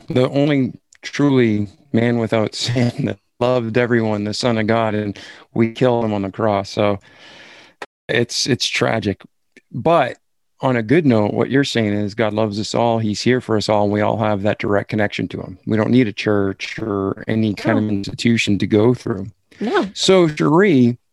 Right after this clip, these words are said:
Speaker 1: where are you today? Where are you
Speaker 2: Mm-hmm.
Speaker 1: today? You've helped and spoke to us for the last couple hours.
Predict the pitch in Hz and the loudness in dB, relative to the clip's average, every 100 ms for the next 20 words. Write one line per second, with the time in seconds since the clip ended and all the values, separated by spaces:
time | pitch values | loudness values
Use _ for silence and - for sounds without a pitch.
0 | _ _ _ _ _ - 131 185 240 240 | _ _ _ _ _ 2 6 6 4 2
1 | 202 180 180 - - 113 90 110 98 113 | 2 2 2 0 -2 -2 0 0 0 -8
2 | _ - 123 165 190 156 143 180 156 151 | _ 0 4 6 4 4 2 0 2 2
3 | 123 113 127 135 - 143 127 - _ - | 2 4 4 4 2 2 0 -4 _ -4
4 | 120 107 - - 139 - - - 117 110 | -2 0 -2 0 0 0 -6 -2 0 -2
5 | - 107 104 113 113 - 123 95 113 139 | -4 0 2 0 -2 -2 -4 0 0 0
6 | 127 104 | 0 -2